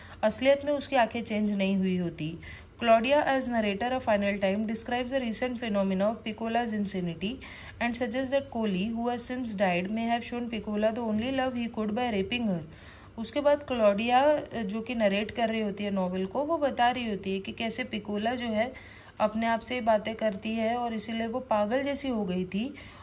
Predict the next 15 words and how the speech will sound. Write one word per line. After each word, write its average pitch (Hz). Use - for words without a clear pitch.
और, 262
अ, 240
कोली 220
जो 254
कि 262
अब 254
मर 240
चुका 226
था, 185
शायद 247
उसी 262
ने 294
पिकोला 262
को 269
लव 247